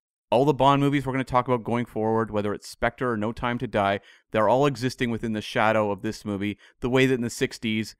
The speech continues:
Bond films were with Goldfinger, or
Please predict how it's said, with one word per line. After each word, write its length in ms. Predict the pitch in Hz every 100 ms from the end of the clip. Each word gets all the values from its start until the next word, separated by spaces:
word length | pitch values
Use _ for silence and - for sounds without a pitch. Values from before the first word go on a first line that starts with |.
| _ -
Bond 240 | 110 110
films 240 | 117 110
were 220 | 104 107 104
with 360 | 98 104 - - _ -
Goldfinger, 600 | 120 110 107 92 87 - _ _ _ _
or 400 | 107 104 104